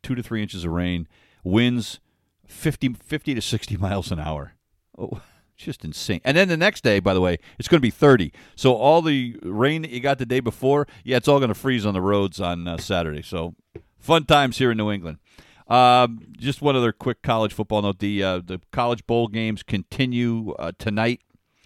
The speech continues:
We have the famous Idaho Potato Bowl tonight, one of the big ones.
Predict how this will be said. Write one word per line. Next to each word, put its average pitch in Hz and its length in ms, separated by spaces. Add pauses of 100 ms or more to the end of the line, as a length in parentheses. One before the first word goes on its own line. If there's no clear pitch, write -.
(220)
We 104 140
have 123 200
the 101 140
famous 214 640 (120)
Idaho 165 540
Potato 143 560
Bowl 113 260
tonight, 110 280
one 135 160
of 196 60
the 175 60
big 131 200
ones. 98 360